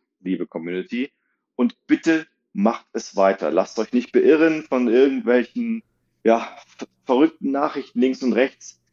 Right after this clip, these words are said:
Ich glaube, dass Persistence, ähm, eine ganz wichtige Geschichte ist. Und Podcast ist eine der, wenn nicht die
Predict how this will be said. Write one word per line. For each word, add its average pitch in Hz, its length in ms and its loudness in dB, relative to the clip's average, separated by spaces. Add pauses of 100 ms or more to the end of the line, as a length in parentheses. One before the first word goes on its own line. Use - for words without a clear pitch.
(220)
Ich - 160 -18
glaube, 131 300 4
dass - 280 0
Persistence, 147 1000 0
ähm, 123 420 4
eine 120 120 2
ganz 127 240 0
wichtige 110 320 -4
Geschichte 110 380 -4
ist. 104 260 -2
Und 104 400 -4 (320)
Podcast 202 520 -4
ist - 280 -14
eine 120 560 0
der, 110 640 0
wenn 120 180 2
nicht - 480 -6
die 127 440 2